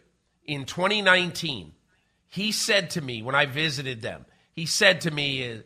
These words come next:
"We're gonna have one of the best running games in the league." And he said, "Our running game is our priority." That was the word he used, our priority, the words he used.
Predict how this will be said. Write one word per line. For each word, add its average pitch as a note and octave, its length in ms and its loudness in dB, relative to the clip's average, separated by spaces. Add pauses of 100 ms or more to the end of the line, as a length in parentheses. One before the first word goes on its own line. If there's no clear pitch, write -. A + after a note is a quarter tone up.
(260)
"We're D#3+ 220 0
gonna F3 140 2
have D#3+ 220 2
one D#3 120 -2
of D3+ 80 -6
the D3 60 -4
best D3 280 -2
running C#3 260 -2
games B2 340 -8
in A2+ 80 -10
the G#2+ 80 -12
league." F#2 320 -16 (840)
And D3 540 2
he D3+ 160 -6
said, D3 420 2
"Our D#3+ 220 10
running E3+ 480 4
game C3+ 480 -4
is C3 240 -4 (140)
our D#3 360 6
priority." C#3+ 1000 0
That D3+ 120 -4
was E3 140 -6
the E3+ 60 -2
word F3 200 4
he D#3 80 0
used, A#2+ 300 -6
our C3 100 0
priority, C#3+ 840 0 (440)
the - 60 -12
words D3 280 -2
he C3+ 60 -6
used. F#2 280 -12